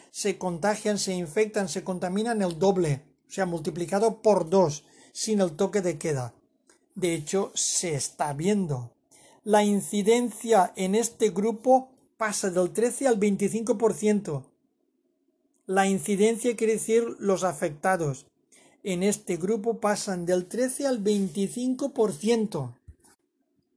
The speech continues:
Esta noticia es del exterior de China.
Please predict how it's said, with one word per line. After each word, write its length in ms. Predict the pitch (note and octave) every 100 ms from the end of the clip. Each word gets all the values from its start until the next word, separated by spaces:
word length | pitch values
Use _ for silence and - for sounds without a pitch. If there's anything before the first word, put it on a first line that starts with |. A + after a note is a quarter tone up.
| _ _ _ - -
Esta 200 | - B3+
noticia 580 | A#3+ G3+ A#3 A3+ A#3+ A3+
es 360 | G#3+ G#3 E3 D3+
del 160 | F#3+
exterior 500 | E3 - F3+ D#3+ E3+
de 160 | D3 D3+
China. 380 | - F#3 B2+